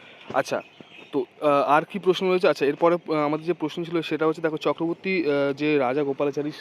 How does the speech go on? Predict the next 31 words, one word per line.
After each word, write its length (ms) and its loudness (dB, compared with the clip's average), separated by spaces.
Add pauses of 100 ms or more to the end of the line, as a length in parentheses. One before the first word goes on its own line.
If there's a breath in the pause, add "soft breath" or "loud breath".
উম, 600 -8
মানে 200 -8
স্বাধীন 320 -4
ভারতের 300 -2
রয়েছেন, 300 0 (440)
তো 80 -2 (100)
তাকে 320 4
নিয়ে 180 6
প্রশ্ন 320 0
কিন্তু 200 -4
এসেছিল 300 -2
যে 180 -6
প্রথম, 340 -4
মানে, 220 0 (240 loud breath)
স্বাধীন 380 -4
ভারতের 460 -2
গভর্নর 380 -4
জেনারেল 300 -4
কে 180 -4
ছিলেন 180 -4
ভারতীয় 320 -2
হিসেবে, 220 0
তো 140 0
এটাই 300 0
কিন্তু 220 0
রাইট 240 2
আনসার 220 -10
হয়ে 100 -6
যাবে, 160 -6
ঠিক 160 -4
আছে? 160 -2